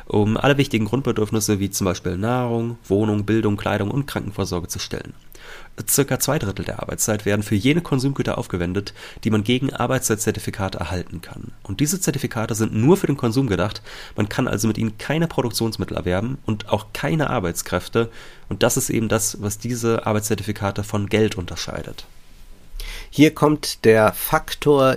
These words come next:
Speaker 2: individueller Konsum ins Spiel, so heißt es, der von der öffentlichen Buchhaltung ermittelt wird. Die I D A erklärte es an einem Beispiel.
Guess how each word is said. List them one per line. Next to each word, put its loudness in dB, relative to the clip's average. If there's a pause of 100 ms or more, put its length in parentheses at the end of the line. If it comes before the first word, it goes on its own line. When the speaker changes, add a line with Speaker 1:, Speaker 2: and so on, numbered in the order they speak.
Speaker 2:
individueller 2 (360)
Konsum 6
ins 0
Spiel, -2
so 2
heißt -2
es, 2
der 8
von 4
der 6 (240)
öffentlichen 0
Buchhaltung 2 (240)
ermittelt 6
wird. -4
Die -4
I 0
D 2
A 2
erklärte 4
es 0
an 2
einem 2
Beispiel. 2